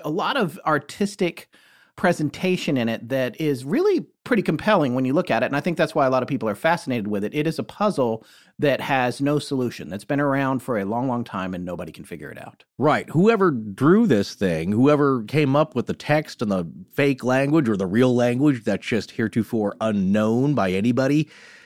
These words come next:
Speaker 2: had some skill in doing it. That is one thing that is observed by researchers, is that whoever was doing it knew how to put a book together. And you have to realize that back then, there's no digital publishing.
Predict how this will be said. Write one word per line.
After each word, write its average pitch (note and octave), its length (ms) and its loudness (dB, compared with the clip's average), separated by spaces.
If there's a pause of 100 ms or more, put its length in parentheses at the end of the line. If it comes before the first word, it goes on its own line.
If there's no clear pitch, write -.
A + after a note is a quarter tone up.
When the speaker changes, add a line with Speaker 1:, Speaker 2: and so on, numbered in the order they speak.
(140)
Speaker 2:
had A#3+ 280 0
some A3 140 4
skill A3+ 380 2
in C3+ 180 2
doing D#3 320 4
it. - 240 -10 (100)
That C3 320 0
is C#3+ 220 0
one D3 320 0
thing C#3 220 0
that A#2 140 0
is G#2 120 0
observed G#2 460 0
by G2+ 140 0
researchers, F2+ 880 -4
is F#2+ 180 -6
that F#2+ 300 -4 (580)
whoever F3+ 400 4
was G#3+ 180 4
doing F#3+ 300 4
it A2+ 240 -2
knew E3 340 6
how E3+ 440 0
to D3 420 2
put E3 280 0
a C#3 60 4
book A#2+ 320 -2
together. F#2+ 380 0
And G2+ 80 0
you C3 60 2
have C#3+ 80 0
to A#2+ 60 0
realize G2+ 640 2
that G2+ 120 -4
back F#2+ 300 -2
then, C3+ 320 4
there's C3 160 2
no D3 160 4
digital A#2 380 2
publishing. F#2+ 720 -2